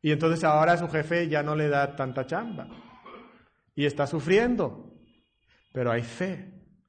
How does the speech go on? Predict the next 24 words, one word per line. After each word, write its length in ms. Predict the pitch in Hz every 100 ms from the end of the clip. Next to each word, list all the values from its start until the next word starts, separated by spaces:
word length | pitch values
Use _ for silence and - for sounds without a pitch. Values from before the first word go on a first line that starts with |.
| _
fe 640 | - 165 156 135 - -
en 180 | 139 131
Dios. 840 | 120 147 196 170 - - - - _ _ _
Y, 400 | 190 147 147 156
y 160 | 143 -
quiere 380 | 160 170 175
vivirlo 680 | 175 180 190 220 214 175 156
el 140 | 151 156
lunes 520 | 170 165 151 139 156
en 100 | 147
el 120 | 139
trabajo 480 | 147 135 131 127 135
delante 360 | 131 135 127
de 100 | 135
su 140 | 131 127
jefe, 420 | 135 123 127 123 - - -
aunque 280 | 143 143
le 80 | 143
está 220 | 135 139
costando 540 | 139 156 156 160 151 156
en 60 |
la 80 | 156
economía. 680 | 151 160 151 151 196 - - - -
¿Ok? 140 | 147